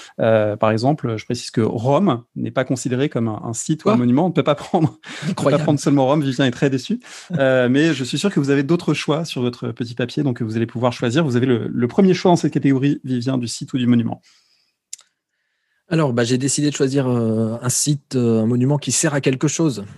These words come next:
Speaker 2: parce qu'après tout, c'est ce qu'il y a de, de plus important. Euh, donc, j'ai pris une conduite d'eau, une simple conduite d'eau, mais une conduite d'eau, bah, qui attire encore aujourd'hui des, des millions de touristes.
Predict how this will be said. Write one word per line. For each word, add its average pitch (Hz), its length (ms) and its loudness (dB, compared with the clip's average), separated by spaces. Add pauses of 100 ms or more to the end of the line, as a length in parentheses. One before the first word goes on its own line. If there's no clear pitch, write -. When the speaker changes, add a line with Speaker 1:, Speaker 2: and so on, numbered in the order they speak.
(140)
Speaker 2:
parce - 140 -18
qu'après 117 240 -6
tout, 139 140 -4
c'est 127 140 -6
ce - 80 -16
qu'il 113 140 0
y - 60 0
a - 20 2
de, 104 120 2
de 101 100 -2
plus 123 220 2
important. 123 440 2 (720)
Euh, 113 680 0
donc, 131 200 2
j'ai 139 120 2
pris 165 100 0
une 156 100 2
conduite 143 380 0
d'eau, 131 240 2
une 120 120 0
simple 170 360 0
conduite 131 480 -2
d'eau, 143 240 2
mais 160 140 2
une 139 100 0
conduite 139 400 -2
d'eau, 160 180 2
bah, 135 140 -2
qui 127 220 -2
attire 131 380 0
encore 120 340 0
aujourd'hui 139 440 2
des, 120 240 2
des 127 140 0
millions 160 260 2
de 156 80 -2
touristes. 123 520 -4